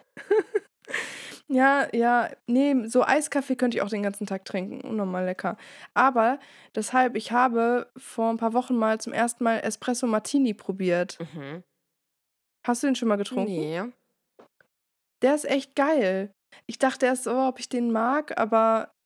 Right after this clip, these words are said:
Speaker 1: boah, der, ich weiß gar nicht, da ist dieser Kahlua-Likör drin. Ist
Speaker 2: Mhm.
Speaker 1: das Likör? Also Kaffeelikör. Und ja, da war irgendwie gar kein Martini drin, obwohl da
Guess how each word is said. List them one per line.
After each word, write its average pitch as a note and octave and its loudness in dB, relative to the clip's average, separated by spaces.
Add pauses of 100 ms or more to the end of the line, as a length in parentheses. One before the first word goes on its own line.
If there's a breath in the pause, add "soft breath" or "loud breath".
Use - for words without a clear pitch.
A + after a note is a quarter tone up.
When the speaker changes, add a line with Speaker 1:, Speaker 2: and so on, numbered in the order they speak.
(180)
Speaker 1:
boah, A3+ 2
der, A3+ -2
ich - -6
weiß B3 2
gar B3 0
nicht, A#3 -2
da G#3+ -2
ist A3 -6
dieser G#3+ 0
Kahlua-Likör C4 -2
drin. A3 -2
Ist G3+ -4
Speaker 2:
Mhm. G#3 -2
Speaker 1:
das A3 -8
Likör? A3 -4
Also A3 -6
Kaffeelikör. C4+ -4 (840 loud breath)
Und A3 -2 (460)
ja, G3 2
da F#3 2
war G3 4
irgendwie G#3 0
gar G#3 0
kein G#3+ -2
Martini G3+ 0
drin, A3+ 0
obwohl G3 -4
da F#3+ 2